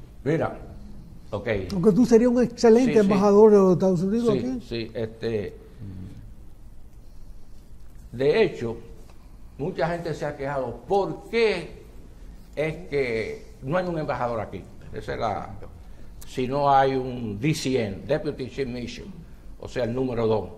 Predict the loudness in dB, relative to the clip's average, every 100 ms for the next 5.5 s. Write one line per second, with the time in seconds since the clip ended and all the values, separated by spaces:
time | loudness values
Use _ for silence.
0 | -16 -16 -18 -18 -12 -2 0 0 -4 -12
1 | -12 4 6 6 4 -2 -4 -4 -4 -4
2 | -6 -12 -18 -18 -18 -18 -18 -18 -18 -18
3 | -18 -18 -18 -20 -6 -4 0 0 2 0
4 | 0 -2 -4 -4 -4 -2 -2 -2 -2 -2
5 | -4 -4 -4 -4